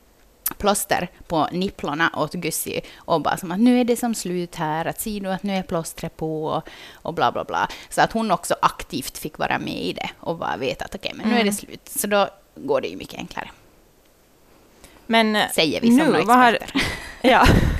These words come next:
Speaker 2: Men det är så, ja.
Speaker 1: Japp.
Speaker 2: Men hur, hur är situationen med, med Tutt nu, med Björn? Alltså, vad har, har ni introducerat eller vad,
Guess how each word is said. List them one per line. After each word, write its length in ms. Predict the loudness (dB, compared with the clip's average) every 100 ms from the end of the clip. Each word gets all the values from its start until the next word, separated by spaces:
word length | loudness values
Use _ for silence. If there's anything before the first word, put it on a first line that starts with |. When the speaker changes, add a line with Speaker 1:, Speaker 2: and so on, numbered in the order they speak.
| -4 -6 -6 -8 -6 -6 -4 -6 -6 -4 2
Speaker 2:
Men 180 | 4 4 4
det 60 | 4
är 60 |
så, 80 | 4
ja. 60 | 4
Speaker 1:
Japp. 400 | 6 6 6 2 0
Speaker 2:
Men 160 | 4 6
hur, 300 | 8 6 2 _
hur 200 | -2 4
är 180 | 8 8
situationen 720 | 4 2 0 0 -2 -2 -2
med, 280 | 0 0 -2 _ -4
med 460 | -2 0 -2 -2 -8 _ _ _ -4
Tutt 380 | -4 -4 -16 -2
nu, 480 | 2 2 2 -4 -8 -10
med 180 | -6 -2
Björn? 420 | 2 2 0 -6 -10 _ _
Alltså, 460 | -10 -2 2 2 4
vad 140 | 6
har, 280 | 8 8 6 2
har 180 | 2 4
ni 160 | 6 4
introducerat 800 | 2 -2 2 6 6 6 4 4
eller 220 | 0 0
vad, 440 | 2 2 2 -2